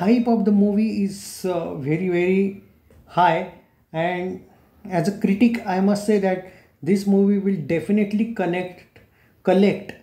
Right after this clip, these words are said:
three hundred and fifty plus in India।" अच्छी बात है भाई, अगर ऐसा इतने बड़े लोग भी बोल रहे हैं तो। देखो भाई, मिक्स रिव्यूज रहते ही है, हर एक को वैसा कुछ नहीं है, और I just hope कि जल्द से जल्द आपको ये मूवी, मतलब रिव्यू मिले।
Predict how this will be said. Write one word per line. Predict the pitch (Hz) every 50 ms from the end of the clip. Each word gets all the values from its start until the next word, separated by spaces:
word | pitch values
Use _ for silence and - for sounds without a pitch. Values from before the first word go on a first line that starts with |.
| _ _ _ _ _ _ _ _ _ _ - - - - - - - _
three | - 202 220 233 226
hundred | 208 202 208 202 208 208
and | 202 202 - -
fifty | 196 196 - - 220 214 208 196
plus | 202 - - -
in | 202 196 185
India।" | 156 156 151 147 147 151 139 123 113 - - - _ _ _ _ _ _ _ _ _ _ _ _ _ _ _ _ _ _ _ _ _ _ - - - -
अच्छी | 156 127 - - - 180
बात | 165 175 170 165 165 -
है | 175
भाई, | 160 180 202 208
अगर | 202 180 175 175
ऐसा | 156 147 - - - 175 170 170 175
इतने | 165 151 - 170 165
बड़े | 143 143 147 151 156
लोग | 156 156 151 151 135
भी | 156 165
बोल | 139 135 135 131 120
रहे | 117 127
हैं | 123 120
तो। | 120 131 123 - - - - - - - -
देखो | 180 196 196 233 240
भाई, | 247 254
मिक्स | 233 220 233 233 233 - -
रिव्यूज | 214 220 214 220 226 220 185 185
रहते | 170 139 147 151 - 190
ही | 196 202 196
है, | 190 185 - -
हर | - 143 156 165
एक | 175 165 - -
को | 180 160
वैसा | 151 151 147 - 160
कुछ | 160 170 156 -
नहीं | 180 185 180 156
है, | 156 156 - - - - - - _ _ _ _ _ _ -
और | 139 139 143 143 143 143 143 147 - - - -
I | 156 151 156 185
just | 185 - -
hope | 160 170 170
कि | - 202
जल्द | 151 147 147 147 151
से | - 175 160
जल्द | 139 151 156 156 160
आपको | 156 156 156 - 156
ये | 151 151 151 147
मूवी, | 147 139 139 135 131 135 143 147 156 160 165 165
मतलब | 156 147 147 151 147 147 139 131
रिव्यू | 131 139 139 165 175
मिले। | 160 143 135 139 151 156 147